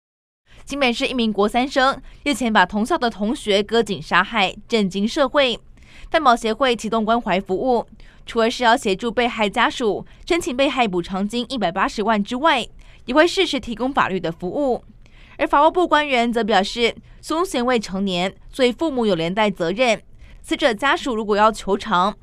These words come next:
饭保协会将依法协助家属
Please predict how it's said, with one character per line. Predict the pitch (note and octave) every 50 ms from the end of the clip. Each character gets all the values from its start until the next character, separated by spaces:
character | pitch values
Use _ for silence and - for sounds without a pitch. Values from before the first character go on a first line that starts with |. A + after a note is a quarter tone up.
| - - - - -
饭 | - E4 D4+
保 | A#3 G3
协 | G3+ - F3 F#3+
会 | - C#4+ C4 B3 A3 -
将 | - - B3+ -
依 | - C#4+ E4+
法 | F4 - A#3 G3+
协 | G3+ G3+ F#3+
助 | A#3 B3 A3
家 | G3+ C#4 C4+ D4+ F4+
属 | - - A#3 G3+ F3+ - G#3